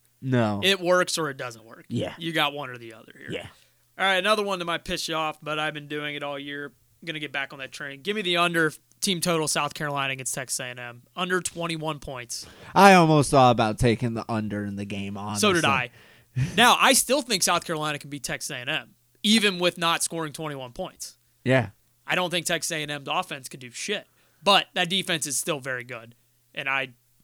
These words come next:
Speaker 2: still don't touch Spencer Rattler. Back to you.
Speaker 1: All right. Going back to the Big twelve for another over. Give me the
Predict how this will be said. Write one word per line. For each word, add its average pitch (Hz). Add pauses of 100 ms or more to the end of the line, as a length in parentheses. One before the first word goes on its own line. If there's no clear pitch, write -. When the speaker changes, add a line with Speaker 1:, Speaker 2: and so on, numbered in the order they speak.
(280)
Speaker 2:
still -
don't 135
touch 120
Spencer -
Rattler. - (1300)
Back 143
to 143
you. - (800)
Speaker 1:
All 120
right. 120 (460)
Going 135
back 135
to 139
the 123
Big 117
twelve 127
for 117
another 110
over. 127 (760)
Give 151
me 180
the 151